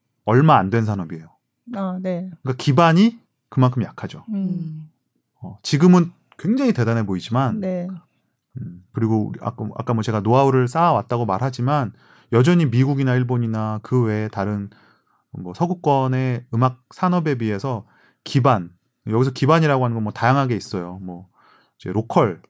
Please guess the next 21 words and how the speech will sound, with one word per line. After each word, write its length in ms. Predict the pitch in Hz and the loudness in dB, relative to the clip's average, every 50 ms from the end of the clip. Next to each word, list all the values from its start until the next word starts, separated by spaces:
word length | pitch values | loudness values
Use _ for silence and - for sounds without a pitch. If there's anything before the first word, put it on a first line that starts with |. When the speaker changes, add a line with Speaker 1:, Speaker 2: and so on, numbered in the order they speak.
| _ | _
Speaker 1:
시장, 260 | - - 220 208 202 | -10 -6 -2 0 2
Speaker 2:
네. 80 | 196 190 | 2 2
Speaker 1:
그러니까 220 | 185 180 185 190 190 | 0 -2 -4 -6 -6
지역 280 | - - - 135 147 | -4 0 0 2 2
Speaker 2:
네. 20 | 190 | 2
Speaker 1:
시장 240 | 185 175 170 170 156 | 0 0 -2 0 0
같은 260 | 143 127 - - 120 | -2 -4 -4 -6 -4
게 80 | 110 110 | -4 -4
대표적이 400 | - 110 - - 110 113 110 110 | -8 -6 -6 -4 -4 -4 -4 -6
될 140 | 101 95 82 | -6 -8 -8
텐데 380 | - - 95 92 107 120 123 - | -8 -10 -8 -8 -6 -6 -6 -4
Speaker 2:
음. 300 | 220 208 196 196 196 190 - _ | -4 -4 -2 -2 -4 -6 -6 _
Speaker 1:
미국은 960 | 113 127 160 175 175 240 233 220 226 208 185 180 190 190 165 120 92 90 92 | 2 2 2 4 4 2 0 2 2 2 2 4 4 2 0 -2 -4 -8 -10
미국의 520 | 104 107 131 156 156 196 175 190 185 175 175 | -6 -4 -4 -2 -2 -4 -2 0 -2 -2 -2
그 360 | - - 139 151 156 131 104 | -6 -4 -2 0 0 0 -2
위대한 680 | 101 101 107 160 190 190 180 170 160 151 143 135 131 | -4 0 2 4 4 4 4 2 0 -2 -4 -6 -6
대중음악의 540 | 127 - 107 113 123 123 120 117 113 110 110 | -6 -6 -4 -2 0 0 0 0 0 -2 -2
힘은 340 | 110 - 151 147 135 127 113 | -4 -2 -4 -4 -2 -4 -4
어디서 280 | 95 90 90 110 113 120 | -4 -4 -4 -4 -4 -2
나오느냐 400 | 107 92 90 92 98 98 104 104 | -4 -4 -4 -4 -6 -6 -6 -8
하면 320 | 98 107 123 135 123 104 | -8 -8 -8 -8 -8 -10